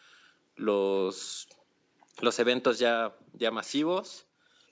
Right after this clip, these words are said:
y pues yo, yo era fan, ¿no? Yo, yo iba a todos, este, quería estar comiendo en todos los food trucks, y dije, "¿Por qué no hacer uno, no?". Y bueno, la, la respuesta era, "¿Por qué no hacer uno?".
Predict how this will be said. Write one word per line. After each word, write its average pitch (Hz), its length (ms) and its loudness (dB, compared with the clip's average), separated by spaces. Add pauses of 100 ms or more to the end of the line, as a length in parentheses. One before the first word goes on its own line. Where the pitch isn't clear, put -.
y 110 140 -4
pues 117 260 2
yo, 139 280 6
yo 135 160 -4
era 135 140 2
fan, 120 320 -2
¿no? 135 240 -10
Yo, 117 300 -4
yo 123 120 -6
iba 127 140 0
a - 100 -4
todos, 135 600 0
este, 104 300 -8
quería 123 280 0
estar 127 380 -2
comiendo 113 600 -6 (420)
en 113 120 -12
todos 117 200 0
los 104 160 -4
food 139 180 -4
trucks, - 480 -2
y 110 60 -6
dije, 107 480 -4 (720)
"¿Por 131 160 6
qué 151 80 6
no 160 100 4
hacer 147 260 4
uno, 120 240 -4
no?". 110 360 -8 (560)
Y 123 140 4
bueno, 135 260 4
la, 117 340 2 (720)
la 127 100 4
respuesta 175 340 2
era, 180 240 0
"¿Por 135 120 -10
qué 156 80 -2
no 165 80 -4
hacer 160 180 -2
uno?". 165 320 -4